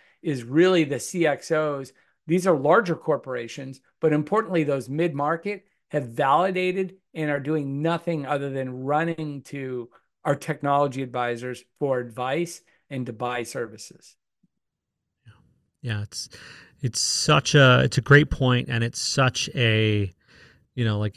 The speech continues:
Speaker 2: like you mentioned earlier with the Ericsson story, but if we just flash back and flash back and flash back further, how many conversations have we had to be in where we've had to convince people why the channel is important
Speaker 1: Yeah.
Speaker 2: as a vendor,
Speaker 1: Yeah.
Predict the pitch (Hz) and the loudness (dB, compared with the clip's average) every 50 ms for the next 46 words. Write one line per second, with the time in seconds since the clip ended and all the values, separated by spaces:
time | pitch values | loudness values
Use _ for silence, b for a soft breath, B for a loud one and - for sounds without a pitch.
0 | - - 135 117 - 131 123 117 113 107 120 113 107 113 113 117 117 113 110 107 | -6 -6 -6 -4 0 0 0 2 2 0 0 2 4 4 4 4 4 4 4 4
1 | 107 104 - 113 110 113 113 120 143 135 - - 123 110 - - 123 110 107 104 | 2 0 -2 -4 -4 -2 0 0 0 0 -2 -4 -6 -6 -4 -4 -2 -2 -2 -2
2 | 107 107 113 - - 120 113 117 - - 127 120 110 101 - - 135 135 131 120 | -2 -4 -4 -4 -6 -6 -8 -8 -8 -6 -6 -4 -4 -4 0 2 4 4 4 4
3 | - 104 - - 113 104 98 - - 120 117 113 107 113 104 - - 110 104 101 | 0 -6 -10 -8 -10 -10 -8 -6 -4 -4 -4 -4 -8 -10 -12 -12 -10 -12 -12 -10
4 | - - 113 107 104 - - - - 175 208 240 185 131 107 101 104 101 - B | -10 -8 -8 -8 -8 -10 -12 -8 -4 -2 -2 0 0 0 -2 -2 -2 -6 -8 B
5 | B B B B B B B B B - 131 143 151 160 160 156 156 135 - 131 | B B B B B B B B B -4 -2 0 0 0 0 0 -2 -2 -2 -4
6 | 127 117 120 113 - 120 117 110 101 - 110 107 104 101 - 107 107 107 101 117 | -4 -4 -6 -4 -4 -4 -4 -4 -4 -6 -8 -8 -8 -8 -6 -6 -6 -6 -6 -8
7 | 117 104 95 107 110 107 104 - - 110 104 113 113 107 101 98 95 95 95 101 | -8 -6 -6 -6 -6 -6 -8 -10 -12 -10 -6 -6 -4 -4 -4 -4 -6 -6 -8 -8
8 | 104 104 107 107 101 98 104 107 104 104 101 - 110 110 104 101 107 107 107 - | -8 -8 -8 -8 -6 -6 -6 -6 -6 -8 -8 -8 -8 -8 -6 -4 -4 -4 -6 -6
9 | - - 110 101 - 98 92 95 92 92 104 104 - - - - 107 101 98 98 | -8 -8 -8 -8 -8 -8 -6 -6 -6 -8 -10 -10 -12 -10 -8 -8 -6 -6 -6 -8
10 | 95 92 90 92 110 - _ _ _ - 104 92 98 92 - - - - - - | -8 -10 -12 -14 -16 -20 _ _ _ -12 -10 -8 -8 -10 -10 -8 -8 -8 -6 -2
11 | 123 139 147 135 107 - _ _ _ 107 98 95 98 95 92 104 95 - - 120 | -2 0 0 -2 -4 -8 _ _ _ -4 -4 -2 -2 -2 -2 -2 0 0 0 -2
12 | - - - | -4 -8 -18